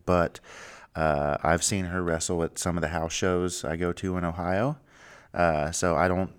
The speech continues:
naturally gravitate towards that mindset. I've, I've seen her have some great, uh, uh, house show matches. So I, I know what she's capable of, and I'm, I'm just excited to see it on the, uh,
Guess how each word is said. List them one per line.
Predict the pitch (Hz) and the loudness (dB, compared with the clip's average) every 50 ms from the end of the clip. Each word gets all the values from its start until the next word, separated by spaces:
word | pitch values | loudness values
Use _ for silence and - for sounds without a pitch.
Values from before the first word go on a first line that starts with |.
| - - | -12 -6
naturally | - 87 85 85 82 82 - - 98 90 90 85 82 82 78 | -4 -2 0 0 0 -2 -2 -4 -4 -2 -2 -2 -2 -2 -6
gravitate | - - 82 80 80 82 87 - - 87 80 - - _ | -6 -4 -2 -2 0 0 -2 -4 -4 -6 -8 -8 -8 _
towards | - - 80 80 80 69 - - | -10 -6 -4 -4 -6 -6 -8 -8
that | 82 78 73 - - | -6 -6 -6 -6 -6
mindset. | 85 80 78 78 78 80 80 - - - 82 80 78 - - | -6 -4 -4 -2 -2 -4 -4 -6 -6 -4 -4 -4 -4 -6 -6
I've, | 76 73 76 71 71 - - | -8 -8 -8 -8 -8 -8 -8
I've | 71 71 - | -8 -8 -6
seen | - - 78 | -6 -6 -6
her | 80 78 | -6 -6
have | 73 76 73 71 - | -6 -6 -6 -6 -8
some | - - 87 80 78 78 78 76 73 - _ - | -8 -8 -6 -6 -6 -6 -8 -10 -12 -14 _ -6
great, | - 90 82 80 82 - - _ - | -2 0 0 0 0 -4 -8 _ -8
uh, | 82 82 76 71 73 - - - _ - - - - - - - - - _ | -6 -6 -4 -4 -6 -8 -10 -14 _ -20 -20 -20 -20 -20 -20 -20 -20 -20 _
uh, | - - - - | -10 -10 -10 -8
house | - - 87 92 87 - | -4 0 0 0 0 0
show | - - 107 95 | 0 0 0 0
matches. | 92 98 95 98 98 - - 107 107 107 - - - - - - - - - - _ | 0 0 0 0 -2 -2 -2 -2 -2 -2 -4 -8 -14 -20 -20 -20 -20 -20 -20 -16 _
So | - - 95 87 80 | 0 2 4 4 6
I, | 78 82 80 - - | 4 4 2 0 -2
I | - 87 82 | -4 -2 0
know | 85 87 90 | 2 2 4
what | 92 92 - | 4 2 0
she's | - - - 90 87 - | 0 -4 -2 -2 -4 -4
capable | - - 92 92 92 - 92 101 101 101 101 | -2 -2 -2 -2 -2 -2 0 2 2 4 4
of, | 101 104 104 101 - | 4 2 2 2 0
and | - 85 82 80 80 78 | -2 -2 -2 -2 -2 -2
I'm, | 78 80 82 85 85 - | -2 -2 -2 -2 -2 -2
I'm | 85 85 | -2 0
just | 85 82 - 90 | 0 -2 -4 -4
excited | 85 - - - 82 87 85 90 85 - | -6 -4 -2 0 0 0 0 0 -4 -4
to | - - 87 85 85 | -4 -4 -4 -4 -4
see | 82 - - - 82 80 80 | -4 -6 -6 -4 -2 0 0
it | 80 80 - - | 0 0 -2 -4
on | 85 82 82 82 80 82 80 73 | -4 -4 -4 -4 -4 -6 -8 -6
the, | 76 76 76 76 76 | -6 -6 -6 -6 -6
uh, | 78 - - - | -6 -8 -10 -10